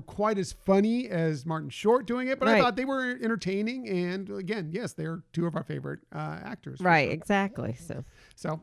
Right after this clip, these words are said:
Speaker 1: I enjoyed it. And we also did Spaceship Earth, which was fun to get a chance to do as well. I think that's all the attractions we did at Epcot, right?
Speaker 2: Yeah. It was funny in Spaceship Earth when they took the picture how our mask, or your mask was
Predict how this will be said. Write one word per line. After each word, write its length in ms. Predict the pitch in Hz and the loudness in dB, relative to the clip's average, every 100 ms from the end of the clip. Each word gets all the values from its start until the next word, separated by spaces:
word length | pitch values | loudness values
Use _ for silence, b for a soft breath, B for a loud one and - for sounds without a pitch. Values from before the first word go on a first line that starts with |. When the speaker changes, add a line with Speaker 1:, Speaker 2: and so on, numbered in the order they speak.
| - | -8
Speaker 1:
I 100 | 330 320 | -8 0
enjoyed 400 | 220 165 160 165 | 0 2 0 -2
it. 120 | 196 | 0
And 140 | 220 240 | 2 6
we 80 | 262 | 6
also 200 | 226 226 | 4 0
did 100 | - | -2
Spaceship 460 | 202 190 - 185 | 2 2 2 0
Earth, 260 | 165 156 - | -2 -4 -6
which 160 | 143 160 | -10 -8
was 140 | 147 | -10
fun 240 | - 135 127 | -10 -12 -10
to 220 | 73 73 76 | -12 -12 -10
get 120 | 101 | -10
a 40 | |
chance 320 | - - 95 - | -10 -12 -12 -14
to 120 | - | -14
do 300 | 131 - - - | -12 -12 -14 -14
as 280 | 123 120 - | -14 -14 -10
well. 240 | 139 123 143 | -10 -8 -10
I 60 | |
think 140 | 139 208 | -10 -10
that's 140 | 208 | -8
all 60 | 214 | -6
the 120 | 190 | -6
attractions 460 | 170 175 151 170 135 | -6 -8 -8 -10 -10
we 80 | |
did 140 | 143 135 | -10 -10
at 80 | 131 | -12
Epcot, 220 | 117 - | -12 -14
right? 100 | - | 0
Speaker 2:
Yeah. 300 | 170 156 135 127 _ | 4 6 4 0 _
It 80 | 196 | 8
was 220 | 220 262 | 10 8
funny 300 | - 247 208 | 8 6 8
in 120 | 185 175 | 6 4
Spaceship 420 | - 185 175 - | 4 4 4 4
Earth 180 | 170 170 | 4 4
when 120 | 165 | 2
they 100 | 151 | 2
took 220 | - - | 0 -2
the 80 | 156 | -2
picture 420 | - 175 - 160 | 2 2 2 0
how 240 | 160 151 - | 4 2 2
our 320 | 151 139 143 | 2 4 2
mask, 380 | 139 151 156 - | 2 2 2 4
or 220 | 165 170 | 6 8
your 320 | 175 196 349 392 | 6 8 8 8
mask 480 | 147 - - - | 6 4 2 -2
was 400 | 165 147 143 - | 2 4 2 -2